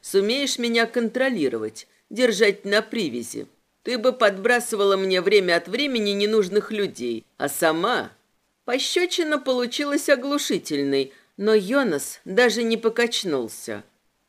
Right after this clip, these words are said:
«Все дело в деньгах, верно? Отец их дает, но тебе мало. Вам всем всегда и всего мало. Денег, власти, силы. Хочется еще и еще.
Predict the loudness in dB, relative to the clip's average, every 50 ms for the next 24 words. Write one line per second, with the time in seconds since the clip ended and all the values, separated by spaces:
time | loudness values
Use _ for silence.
0 | _ _ _ _ -12 0 2 2 2 6 6 6 6 8 6 6 4 2 -2 0
1 | 2 2 4 4 4 4 4 2 -4 -12 -14 0 4 4 4 4 4 0 -2 -2
2 | -4 -8 -12 _ _ _ _ _ _ _ -2 -2 -2 0 0 -2 0 0 -2 -2
3 | -2 2 4 4 4 4 4 2 2 2 -4 -12 -20 _ -2 -2 -2 0 -2 0
4 | 2 2 4 4 2 0 -2 -2 -2 -4 -6 -8 -12 _ _ _ _ _ _ 0
5 | 2 4 4 4 2 -2 -4 -6 -8 -2 0 2 2 2 0 -4 -8 -6 -4 -4
6 | -2 -2 -4 2 4 4 4 4 2 0 -6 -8 -8 -8 -8 -4 -4 -2 0 0
7 | 0 0 0 0 0 0 -2 -4 -8 -12 -16 _ _ _ _ -16 -8 -4 -2 -2
8 | -2 0 0 -2 -2 -4 -10 -20 _ _ -4 0 4 4 4 4 2 0 -8 _
9 | -6 -6 -6 -6 _ _ -16 -12 -6 -2 0 0 2 2 0 0 -2 -10 _ _
10 | _ _ _ 2 2 2 2 2 -4 -6 -4 -4 -4 -2 -2 -2 -2 -2 -4 -4
11 | -2 -2 -2 -2 -2 -4 -4 -4 -4 -6 -8 -6 -6 -6 -6 -8